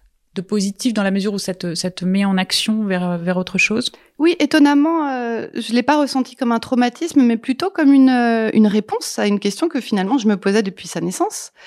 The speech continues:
Speaker 2: C'est quoi son problème ? Quelle est notre relation ? Euh, où va-t-on ? Comment construit-on une relation avec un, un,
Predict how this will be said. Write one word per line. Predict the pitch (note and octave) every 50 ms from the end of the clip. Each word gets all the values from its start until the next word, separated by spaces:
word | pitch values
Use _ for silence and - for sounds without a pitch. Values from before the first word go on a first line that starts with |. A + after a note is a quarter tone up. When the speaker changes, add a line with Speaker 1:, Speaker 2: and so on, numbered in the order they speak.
| - - - - - _ _
Speaker 2:
C'est | _ - - - -
quoi | - - C4
son | - E3 C#3
problème ? | - - G#3 G#3 F4 G#4+ F4+ A3 E3+ E3+ F3 - _ _
Quelle | - A#3+ G#3 G3+
est |
notre | G3 F#3+ F#3 - - F#3
relation ? | F#3 G3 F3 F#3+ F#3+ - - D#4+ E4 F#4+ F#4 C4+
Euh, | G#3+ G3+ G3 F#3+ F#3 - - - - - -
où | - -
va-t-on ? | G#3 G3+ G3 G3+ G3+ - D4 D#4 D#4+ D#4+ D#4 D#4
Comment | - G#3 G#3+ A3 G#3+
construit-on | - B3+ A#3+ - - - B3+ C4 - D4+
une | D4 B3+
relation | A#3 A3+ G#3 G3 G#3 - - C#4+
avec | C4 G3+ F3+ F3+ - F#3+
un, | F3+ F3+ F3 E3+ - _ - - _ -
un, | -